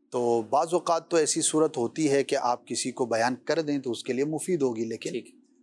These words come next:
Speaker 1: بعض اوقات ایسا نہیں ہوتا تو پھر
Speaker 2: صحیح۔
Speaker 1: بیان نہیں کرنا چاہیے۔
Speaker 2: ٹھیک۔
Speaker 1: یعنی کہ بلا ضرورت، بلا وجہ، اب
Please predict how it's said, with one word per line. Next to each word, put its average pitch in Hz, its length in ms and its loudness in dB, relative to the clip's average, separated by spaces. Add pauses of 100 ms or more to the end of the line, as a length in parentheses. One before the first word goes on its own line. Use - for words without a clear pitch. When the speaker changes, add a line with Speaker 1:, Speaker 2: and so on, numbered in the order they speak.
(160)
Speaker 1:
بعض 151 200 2
اوقات 160 260 -2
ایسا 156 220 0
نہیں 139 320 2
ہوتا 110 300 0
تو - 140 -2
پھر - 140 -2
Speaker 2:
صحیح۔ 117 100 0
Speaker 1:
بیان 139 300 2
نہیں 120 240 -2
کرنا 104 320 -6
چاہیے۔ 101 340 -14
Speaker 2:
ٹھیک۔ 107 220 -10 (400)
Speaker 1:
یعنی 123 140 -8
کہ 120 120 0
بلا 135 320 2
ضرورت، 123 460 2
بلا 123 320 2
وجہ، 117 400 0 (520)
اب 120 180 -4